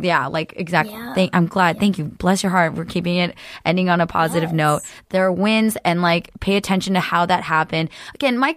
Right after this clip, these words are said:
Speaker 1: gamer friends out there, y'all have some brains that just work in a different fashion. If you could apply, again, like, five percent of that strategic,
Speaker 2: Yep.
Speaker 1: like,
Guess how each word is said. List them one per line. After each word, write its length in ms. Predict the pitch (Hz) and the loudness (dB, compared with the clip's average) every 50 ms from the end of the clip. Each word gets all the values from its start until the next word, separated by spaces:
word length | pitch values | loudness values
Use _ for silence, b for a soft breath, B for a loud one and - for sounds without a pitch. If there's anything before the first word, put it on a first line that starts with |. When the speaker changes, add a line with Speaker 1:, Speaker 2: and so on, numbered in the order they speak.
| - | -2
Speaker 1:
gamer 340 | - 202 180 185 190 214 240 | 0 2 2 4 4 2 0
friends 320 | 233 - 254 247 240 247 | 0 0 0 0 2 2
out 140 | 254 247 247 | 2 0 0
there, 240 | - 254 254 269 269 B B B B | 0 0 0 0 -2 B B B B
y'all 180 | - 208 220 269 | -2 0 0 2
have 140 | 311 392 415 | 2 0 0
some 180 | - - 277 214 | 0 0 0 2
brains 480 | 156 156 165 185 190 190 202 202 185 | 2 2 2 2 2 2 2 2 2
that 160 | - 190 170 165 | 0 0 0 0
just 160 | 180 165 151 | 0 -2 -2
work 360 | 147 147 160 180 196 185 - | -2 -2 -2 -2 0 0 0
in 100 | 185 165 | 0 0
a 60 | 151 | 0
different 500 | 151 - - 175 170 - 185 170 - - | 0 -2 -2 -2 -2 0 -2 -4 -2 -2
fashion. 420 | - 160 156 160 160 - - 143 147 | 0 2 2 2 0 -2 -4 -4 -4
If 80 | 151 | -4
you 80 | - - | -4 -4
could 100 | 302 320 | -2 -2
apply, 300 | 208 - - 196 190 175 - | -2 -2 -2 -2 -2 -2 -2
again, 400 | 190 - - 370 370 302 185 175 | -4 -2 -2 0 0 0 0 0
like, 260 | 175 175 160 151 b b b b b b _ | 0 0 0 -2 b b b b b b _
five 260 | _ - - 302 339 | _ -6 -6 -4 -4
percent 400 | - - 330 294 - - 302 294 | -4 -4 -4 -2 -2 0 0 0
of 80 | 285 254 | 0 0
that 400 | 220 202 190 185 180 - _ - | 0 2 2 2 0 -2 _ -12
strategic, 760 | - - - - 214 233 262 269 254 240 - 254 240 226 233 | -14 -10 -6 -6 -6 -6 -4 -2 -2 -2 0 0 0 0 -2
Speaker 2:
Yep. 60 | - | -4
Speaker 1:
like, 360 | - 190 185 180 175 160 - | -2 0 0 0 0 -2 -6